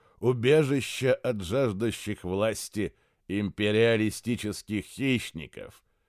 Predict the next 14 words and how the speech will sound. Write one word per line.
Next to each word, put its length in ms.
как 240
они 200
того 320
заслуживают. 880
Это 480
повлияет 920
на 200
ваше 360
решение. 640
Нао 400
Цзэн, 420
я 260
готов 380
прислушаться 960